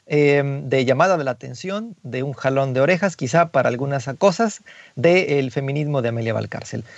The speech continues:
Eh, estábamos platicando respecto a la ilustración.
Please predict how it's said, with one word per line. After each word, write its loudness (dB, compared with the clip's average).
Eh, 6
estábamos 2
platicando -2
respecto 0
a 6
la 0
ilustración. 0